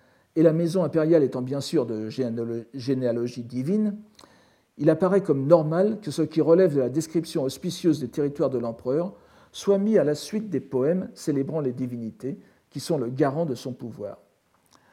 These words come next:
Donc c'est, c'est Azuma Uta, sorte de description géographique, vient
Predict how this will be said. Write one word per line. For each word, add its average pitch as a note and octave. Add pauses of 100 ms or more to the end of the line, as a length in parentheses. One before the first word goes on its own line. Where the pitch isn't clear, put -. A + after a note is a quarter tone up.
(300)
Donc D3
c'est, A2+ (220)
c'est -
Azuma C#3
Uta, F3 (260)
sorte D3
de C#3
description D3
géographique, C3
vient D#3+